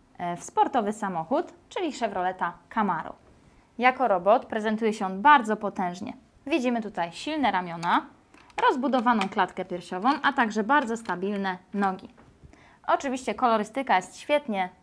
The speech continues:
e, wszystkim znana. Dodatkową atrakcją jest zamontowana na prawej ręce wyrzutnia na dyski.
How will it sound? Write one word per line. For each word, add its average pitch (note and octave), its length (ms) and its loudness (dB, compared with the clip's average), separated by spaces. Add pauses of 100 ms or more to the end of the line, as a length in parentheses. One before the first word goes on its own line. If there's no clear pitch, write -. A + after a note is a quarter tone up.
(140)
e, F#3 180 -6
wszystkim A#3+ 440 -6
znana. F3+ 480 0 (440)
Dodatkową A3 500 2
atrakcją G#3 520 -2
jest G#3+ 300 -6
zamontowana A#3 640 0
na F3+ 260 -2
prawej A#3+ 440 4
ręce A3+ 440 0 (140)
wyrzutnia A#3 500 0
na F#3+ 160 0
dyski. - 420 -8